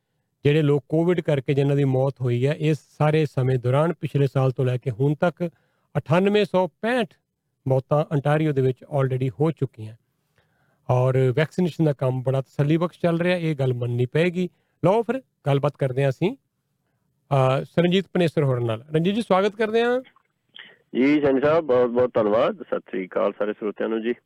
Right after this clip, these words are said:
Speaker 1: ਜੀ, ਔਰ ਦਿਓ ਸਾਨੂੰ ਥੋੜ੍ਹੀ ਜਾਣਕਾਰੀ, ਤੁਹਾਡਾ ਜਿਹੜਾ ਇਹ ਬੜਾ ਅੱਛਾ ਉਪਰਾਲਾ, ਅਹ, ਬਲੱਡ ਡੋਨੇਸ਼ਨ ਦਾ, ਅਹ, ਬੜਾ ਵਧੀਆ ਔਰ ਅੱਜ ਦਾ ਨਹੀਂ, ਮੈਂ ਦੇਖ ਰਿਹਾ ਪਿਛਲੇ ਮੇਰੇ ਖਿਆਲ ਨਾਲ ਬਾਰਾਂ,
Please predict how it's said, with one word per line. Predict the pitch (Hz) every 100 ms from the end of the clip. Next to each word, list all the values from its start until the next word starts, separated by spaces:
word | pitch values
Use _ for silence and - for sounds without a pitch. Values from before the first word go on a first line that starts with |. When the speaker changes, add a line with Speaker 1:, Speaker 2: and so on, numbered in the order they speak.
| -
Speaker 1:
ਜੀ, | 143 120 117
ਔਰ | 131 147 147
ਦਿਓ | 156 190
ਸਾਨੂੰ | 196 196
ਥੋੜ੍ਹੀ | 196 190
ਜਾਣਕਾਰੀ, | 185 190 190 202 202
ਤੁਹਾਡਾ | 190 185 165 170
ਜਿਹੜਾ | 170 170
ਇਹ | 170 170
ਬੜਾ | 147 151 156
ਅੱਛਾ | 151 -
ਉਪਰਾਲਾ, | 151 139 147 151 175 175 - _ _ _ _ -
ਅਹ, | 143 143 143 123 -
ਬਲੱਡ | 170 202 170
ਡੋਨੇਸ਼ਨ | 135 151 185 202 214 196
ਦਾ, | 165 165 147
ਅਹ, | _ _ _ _ - 147
ਬੜਾ | 131 208 220
ਵਧੀਆ | 196 208 208
ਔਰ | 190 190
ਅੱਜ | 170 156
ਦਾ | 180
ਨਹੀਂ, | 175
ਮੈਂ | 170 165
ਦੇਖ | 151 156 151
ਰਿਹਾ | 165
ਪਿਛਲੇ | 151 - 156
ਮੇਰੇ | 151 147
ਖਿਆਲ | 151
ਨਾਲ | 147
ਬਾਰਾਂ, | 135